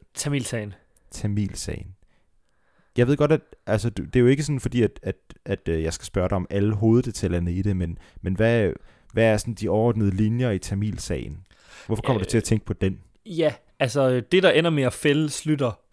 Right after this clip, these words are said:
Speaker 1: er faktisk på mange måder det samme, øh, som, øh, gør, at han kommer til magten i sin tid. Øhm, men med omvendt fortegn. Og det er lidt mystisk sagt, men
Speaker 2: <laughs> Meget
Speaker 1: jeg
Speaker 2: mystisk
Speaker 1: tror,
Speaker 2: sagt.
Speaker 1: når vi tænker på borgerlige, så tænker vi normalt ikke på de radikale.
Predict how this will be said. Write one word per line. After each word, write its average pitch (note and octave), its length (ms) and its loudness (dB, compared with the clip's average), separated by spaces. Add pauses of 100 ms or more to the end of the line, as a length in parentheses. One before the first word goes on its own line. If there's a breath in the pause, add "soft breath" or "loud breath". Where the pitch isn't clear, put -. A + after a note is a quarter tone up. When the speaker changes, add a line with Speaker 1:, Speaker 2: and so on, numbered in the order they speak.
(120)
Speaker 1:
er B2+ 200 -2
faktisk C3 420 0
på D3 80 -2
mange C#3+ 220 0
måder C3+ 220 0
det B2+ 140 -4
samme, C3 440 -4 (100)
øh, A#2+ 260 -6 (100)
som, A#2+ 360 -8 (640 soft breath)
øh, A2 240 -8 (680)
gør, C3+ 100 2
at B2 60 6
han B2+ 100 -2
kommer B2 180 -4
til D3 180 -4
magten A2+ 360 -4 (140)
i - 60 -10
sin B2+ 260 -10
tid. - 220 -10 (460)
Øhm, A2+ 520 -4 (100)
men B2+ 200 -2
med B2+ 100 0
omvendt C3+ 320 0
fortegn. A2 440 -4
Og A2 380 0
det C3+ 100 -2
er C3+ 40 2
lidt C#3 140 2
mystisk C#3+ 300 -4
sagt, A2+ 280 -4 (300 loud breath)
men B2+ 320 -2
Speaker 2:
<laughs> A#2 180 -6
Meget A2 120 -2
Speaker 1:
jeg A#2+ 60 -2
Speaker 2:
mystisk C#3+ 180 2
Speaker 1:
tror, C#3+ 320 6
Speaker 2:
sagt. - 360 -12
Speaker 1:
når D3 80 2
vi F3+ 120 4
tænker F#3+ 240 2
på D#3 100 6
borgerlige, D#3+ 500 8
så C3 100 -2
tænker D3+ 200 0
vi C#3 40 0
normalt C#3 220 0
ikke C3+ 180 -2
på C#3 100 -6
de B2 100 0
radikale. A2 540 -4